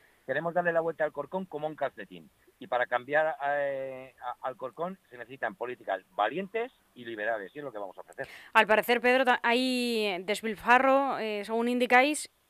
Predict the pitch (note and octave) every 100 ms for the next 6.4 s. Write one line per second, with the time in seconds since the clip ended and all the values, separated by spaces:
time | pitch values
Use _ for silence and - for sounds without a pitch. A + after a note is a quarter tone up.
0 | _ A3+ G#3 G#3 A3+ C4+ B3+ A#3 C4 -
1 | C#4 C4 D4+ - _ _ F#3+ B3+ F4+ G3+
2 | - - - F#3+ F3 G3 F#3 F#3 F3+ F#3
3 | F3 - - - F3+ F3 F3 G#3+ - A#3+
4 | A#3 A3+ A3 G#3+ G#3+ G3+ G#3+ - A#3 A#3
5 | A3+ A3 A3 - D3 G#3+ A3+ A3 - A3+
6 | A3 A3+ A#3+